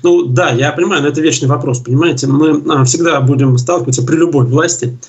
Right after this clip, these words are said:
при любом руководителе, м, с вопросом о том, что является приоритетным. То есть куда, э, тратить деньги. Но на самом деле государственный бюджет — это так же, как и,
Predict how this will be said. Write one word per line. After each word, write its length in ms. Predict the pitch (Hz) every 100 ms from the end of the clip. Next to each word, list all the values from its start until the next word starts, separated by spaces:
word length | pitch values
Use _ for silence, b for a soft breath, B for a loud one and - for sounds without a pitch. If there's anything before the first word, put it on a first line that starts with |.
| B B B
при 100 | 151
любом 300 | 135 139 147
руководителе, 540 | 127 127 143 175 156 131
м, 520 | 127 127 135 127 117
с 160 | -
вопросом 400 | 139 135 170 139
о 60 | 135
том, 160 | 143 127
что 160 | -
является 360 | 135 135 131 127
приоритетным. 680 | 139 139 139 131 123 113 - - B B B -
То 80 |
есть 140 | 127 123
куда, 580 | 139 156 131 127 135 131
э, 40 |
тратить 340 | 139 135 139 139
деньги. 300 | 139 120 135
Но 360 | 156 170 147
на 140 | 147 165
самом 300 | 196 180 156
деле 160 | 147
государственный 480 | 139 143 175 156 151
бюджет — 420 | 143 156 175 131
это 200 | 131 127
так 240 | 123 151 123
же, 120 | 117
как 340 | 139 135 127
и, 260 | 135 131 123